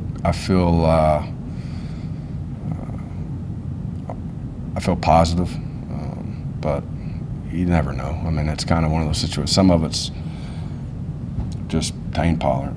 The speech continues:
or pain tolerance, and he's a tough kid. But at the same time, you, you gotta be careful, and you don't want to do something that puts him in a bad situation. Uh, what's more important is his future and not for a week.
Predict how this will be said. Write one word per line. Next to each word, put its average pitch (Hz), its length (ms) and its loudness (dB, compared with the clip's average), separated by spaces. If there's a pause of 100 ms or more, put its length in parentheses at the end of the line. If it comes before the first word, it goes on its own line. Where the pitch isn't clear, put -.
or 71 320 -2
pain 82 180 4
tolerance, 71 520 2
and 71 120 0
he's 80 140 2
a 76 40 0
tough 80 280 4
kid. 85 360 4 (240)
But 76 160 0 (240)
at - 160 -4
the - 60 -2
same 101 260 6
time, 85 320 8
you, 78 140 4
you 80 120 2
gotta 82 200 6
be 78 140 2
careful, 76 420 -2
and 73 140 0
you 71 60 0
don't 78 240 2
want 76 240 -4
to 80 60 -4
do 78 240 0
something 76 520 -2
that 67 280 -4 (1200)
puts 87 200 2
him 78 240 4
in 69 100 0
a 67 40 -2
bad 71 340 2
situation. 71 840 -4
Uh, 60 140 -6
what's 71 220 -4
more 80 200 2
important 76 460 -2
is 69 80 -4
his - 240 -4
future 76 400 -2
and 69 160 -4
not 71 240 -4
for 65 260 -4 (1080)
a - 100 -4
week. - 360 -4